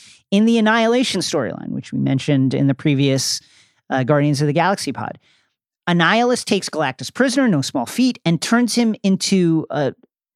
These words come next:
a cosmic bomb, essentially, capable of wiping out the entire universe. Okay, let's talk about aliens. We, uh, see this, meet the Sovereign and, uh, see the Ravagers, but meet the Sovereign. The Sovereign are the important one,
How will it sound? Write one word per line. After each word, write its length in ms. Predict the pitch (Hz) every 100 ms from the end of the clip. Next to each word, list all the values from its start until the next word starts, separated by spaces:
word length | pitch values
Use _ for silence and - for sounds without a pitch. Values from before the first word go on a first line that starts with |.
| _
a 80 | 180
cosmic 440 | - 185 170 190
bomb, 380 | 196 208 170 73
essentially, 480 | 151 - 135 143 113 -
capable 520 | 226 226 214 185 185
of 100 | 151
wiping 420 | 143 170 175 180
out 240 | 156 147 -
the 160 | 165
entire 680 | 156 156 - 170 170 165 156 - _ -
universe. 540 | 143 117 117 - - - _ _ _ _ _ -
Okay, 200 | 214 226
let's 160 | 220 -
talk 120 | 302
about 180 | 277 180
aliens. 600 | 165 156 104 - - 226
We, 360 | 165 147 -
uh, 160 | 143 120
see 240 | - - 220
this, 180 | 170 185
meet 240 | 185 214
the 60 | 180
Sovereign 640 | - 185 180 190 208 208 - _ _ _ _ _ 175
and, 460 | 151 139 135 151 -
uh, 300 | 135 120 107 - _ _ _ _ _ _
see 260 | - - 190
the 80 | 165
Ravagers, 580 | 151 208 226 214 220 185
but 160 | 175
meet 200 | 240 339
the 80 | 294
Sovereign. 360 | - 160 131 143
The 60 |
Sovereign 360 | - 233 247 202
are 60 |
the 120 | 160 143
important 400 | 131 131 - 101
one, 260 | 85 -